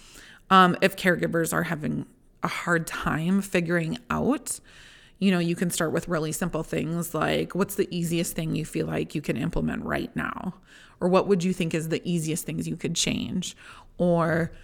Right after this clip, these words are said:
"What are you most motivated to change right now?" Things like that. So it ca-, it can't just be talking. It needs, you know, it needs to land on something. It needs to land on a, you know, l-, land on a plan, so to speak.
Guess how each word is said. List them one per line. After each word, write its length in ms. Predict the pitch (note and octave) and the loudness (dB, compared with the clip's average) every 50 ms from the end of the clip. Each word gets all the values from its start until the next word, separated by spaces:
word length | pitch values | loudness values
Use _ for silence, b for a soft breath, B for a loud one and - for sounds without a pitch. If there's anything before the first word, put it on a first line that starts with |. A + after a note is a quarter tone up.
| b b b b b b b b b b b _ | b b b b b b b b b b b _
"What 180 | - B3 A#3+ A3 | 8 8 8 10
are 100 | A3 G#3+ | 8 10
you 140 | G#3+ A#3 | 10 10
most 360 | A3 G#3+ F3+ E3+ F3+ - - D#3 C#3 - | 10 10 8 6 4 0 -4 -4 0 4
motivated 680 | F#3+ F#3 F#3+ F#3 F3+ F3+ F3+ F3+ E3 E3+ D#3+ D#3 D#3+ D3 | 6 8 8 10 10 8 8 6 6 4 4 2 2 2
to 80 | E3 D3+ | 0 0
change 400 | - - D#3+ D#3 D#3 D#3 D#3 D#3 | 0 0 0 0 0 -2 -2 -2
right 420 | - F#3 D#3+ D3+ D#3 D3 - - | -4 -2 0 0 0 0 -2 -4
now?" 520 | D#3+ D#3 D#3 C3+ - - - - D3+ D#3+ - b b b b b b b - | -2 0 0 0 0 -2 -4 -8 -8 -8 -10 b b b b b b b -4
Things 260 | - E3+ F3 D#3 D#3+ | -2 0 0 0 -2
like 200 | E3 D#3+ - - | -4 -6 -4 -4
that. 340 | - D3+ - - - - - | -2 -2 -2 -4 -6 -6 -8
So 640 | - - - F3+ F3 E3+ E3+ E3 E3+ E3+ D#3 - - - - - _ _ - - - - - - - - - - - - - _ _ _ - | -4 2 4 4 6 6 6 6 6 4 2 0 -4 -14 -20 -20 _ _ -20 -20 -20 -20 -20 -20 -20 -20 -20 -20 -20 -20 -20 _ _ _ 2
it 200 | F3+ F3 - - | 2 2 0 -2
ca-, 220 | - - A#3 - - | -8 -10 -10 -8 -6
it 160 | D#3 D#3 D#3+ | -6 -6 -4
can't 260 | - - G3+ F#3 E3+ - | -2 0 0 0 0 0
just 220 | F#3+ F3+ - - | -2 -4 -2 -2
be 100 | G3 F3+ | -2 -2
talking. 800 | F3 - - - D#3+ E3 F3+ - - D#3+ D#3 D#3 D#3 D#3+ D#3 - - - | -2 -4 -2 -2 -2 -2 -2 -4 -4 -4 -4 -2 -4 -4 -6 -6 -4 -2
It 180 | F3 E3 - | -2 -2 0
needs, 440 | E3+ E3+ E3+ D#3 D#3+ - - - - - - - | 0 0 0 0 -2 -6 -8 -10 -12 -14 -14 -10
you 160 | - F3 F3+ | -4 -2 -2
know, 120 | E3+ D#3+ D#3 | -2 -2 -2
it 140 | - - E3+ | -2 -2 0
needs 240 | E3+ E3 D#3 - - | 0 0 -2 -2 0
to 80 | - | 0
land 320 | F#3 F3 E3 D#3 D3 D#3 D#3+ | 2 2 2 0 0 0 -2
on 160 | D#3 D3+ D#3+ | -2 -4 -4
something. 440 | - - D3+ D#3 - - D#3+ D#3 D#3+ | -4 -6 -6 -6 -4 -4 -4 -4 -4
It 100 | - - | -4 -4
needs 240 | E3 D#3 D3+ - - | -6 -6 -6 -6 -6
to 100 | - D#3+ | -6 -4
land 280 | - D#3+ D#3+ D#3+ D#3 D#3 | -2 -2 -2 -2 -2 -2
on 140 | D2+ - | -2 -2
a, 80 | - - - - - - - - - | -2 -4 -6 -10 -20 -20 -18 -12 -6
you 100 | D#3+ - | -4 -4
know, 220 | - C#3 C#3+ D3+ D3+ | -4 -4 -4 -6 -6
l-, 100 | D#3 - - | -8 -6 -4
land 340 | E3+ F3 F3 D#3 D#3+ E3 D#3+ | -2 0 0 0 0 0 -2
on 100 | D#3 D#3 | -2 -2
a 60 | - | -4
plan, 420 | - - - D#3+ - - - G3 E3 | -4 -4 -4 -4 -4 -2 -4 -4 -4
so 240 | - - E3 D3+ | -2 -2 -2 -2
to 180 | - - - - | -2 -2 -6 -6
speak. 540 | - - - - - - - - - - | -6 -6 -6 -8 -10 -10 -10 -14 -18 -18